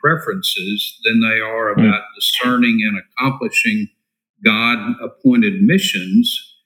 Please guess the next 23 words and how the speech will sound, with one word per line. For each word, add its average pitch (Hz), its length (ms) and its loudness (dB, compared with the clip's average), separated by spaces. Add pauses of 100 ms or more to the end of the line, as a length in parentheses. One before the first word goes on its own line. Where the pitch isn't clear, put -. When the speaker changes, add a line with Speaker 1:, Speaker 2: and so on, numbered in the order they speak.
(540)
Speaker 1:
then 120 360 4
that 117 200 0
leadership 120 680 0
and 113 100 2
those 107 240 -2
tangible 120 380 2
resources 101 680 0
just 104 260 -4
are 110 40 -4
not 104 240 -4
gonna 104 160 0
be 101 140 -2
put - 200 -6
to - 120 -20
good 95 160 -2
use. 107 480 0
And 110 180 -4
so 127 220 0
it, 120 180 -6
it, 117 120 -2 (100)
it 127 200 -2
just - 320 -6
became, 131 380 0